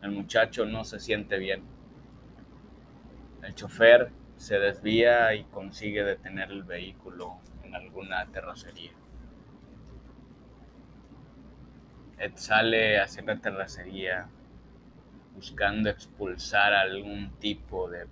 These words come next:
vómito. Uno de los tatuados se acerca a mí y me pregunta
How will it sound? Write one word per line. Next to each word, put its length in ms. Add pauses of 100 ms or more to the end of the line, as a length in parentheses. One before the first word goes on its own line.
vómito. 520 (1800)
Uno 200
de 40
los 220
tatuados 1000 (1500)
se 180
acerca 420
a 40
mí 320
y 100
me 140
pregunta 580